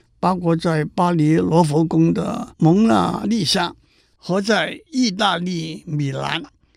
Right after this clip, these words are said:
一个修道院的壁画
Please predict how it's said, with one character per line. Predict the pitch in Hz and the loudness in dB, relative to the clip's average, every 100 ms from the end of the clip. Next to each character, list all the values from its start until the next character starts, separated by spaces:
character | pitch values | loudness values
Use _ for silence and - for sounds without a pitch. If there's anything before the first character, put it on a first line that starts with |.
| _ - | _ 0
一 | 196 202 | 2 2
个 | 196 170 151 156 | 2 0 0 -4
修 | - - 233 | -4 0 0
道 | 226 226 165 | 0 0 0
院 | 175 180 151 | 0 -2 -4
的 | 156 139 | -6 -4
壁 | 151 | 0
画 | 175 247 202 - | 0 0 -2 -6